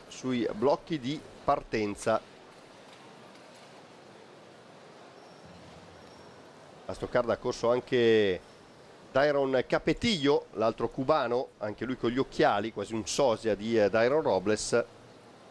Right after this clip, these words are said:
E adesso vediamo se è buona la partenza.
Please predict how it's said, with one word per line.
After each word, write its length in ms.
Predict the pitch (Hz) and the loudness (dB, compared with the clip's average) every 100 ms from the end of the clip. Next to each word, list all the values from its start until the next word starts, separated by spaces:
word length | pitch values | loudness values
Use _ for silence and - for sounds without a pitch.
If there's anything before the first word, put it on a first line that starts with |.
| - - - - - - - - - | -20 -20 -20 -20 -20 -20 -20 -20 -14
E 60 | - | -8
adesso 260 | 98 95 113 | -6 -6 -4
vediamo 300 | 117 90 98 | 0 0 -2
se 140 | - | -4
è 40 | |
buona 180 | 95 123 | 0 2
la 100 | 113 | 2
partenza. 600 | - 107 - 92 - 92 | 0 -2 -4 -6 -6 -8